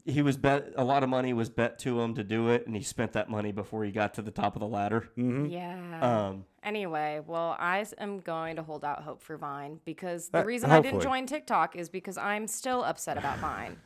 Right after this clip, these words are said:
Speaker 2: <laughs>
Speaker 3: And then they were like, "We're gonna bring back Vine too," and I was like, "Yes, finally."
Speaker 2: Vine
Speaker 1: I
Speaker 2: two,
Speaker 3: Didn't do
Speaker 2: Electric
Speaker 3: it.
Speaker 2: Boogaloo.
Speaker 1: I hope they call it Vine two. That would
Speaker 3: That's
Speaker 1: be
Speaker 3: what they were
Speaker 1: amazing.
Speaker 3: going to call it.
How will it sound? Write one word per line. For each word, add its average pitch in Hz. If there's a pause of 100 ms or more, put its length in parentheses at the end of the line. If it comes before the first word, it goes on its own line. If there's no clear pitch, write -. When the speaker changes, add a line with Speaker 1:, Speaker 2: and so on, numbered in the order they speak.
(140)
Speaker 2:
<laughs> 156 (260)
Speaker 3:
And 180
then 196
they 208
were 214
like, 202
"We're 202
gonna 208
bring 208
back 208
Vine 214
too," 262
and 208
I 175
was 170
like, 170
"Yes, 185
finally." 196
Speaker 2:
Vine 117
Speaker 1:
I 127
Speaker 2:
two, 123
Speaker 3:
Didn't -
do 107
Speaker 2:
Electric -
Speaker 3:
it. 127
Speaker 2:
Boogaloo. 104
Speaker 1:
I 135
hope -
they 101
call 95
it 92
Vine 98
two. 104
That 123
would 131
Speaker 3:
That's 247
Speaker 1:
be -
Speaker 3:
what 311
they -
were -
Speaker 1:
amazing. 277
Speaker 3:
going 311
to 311
call 320
it. 185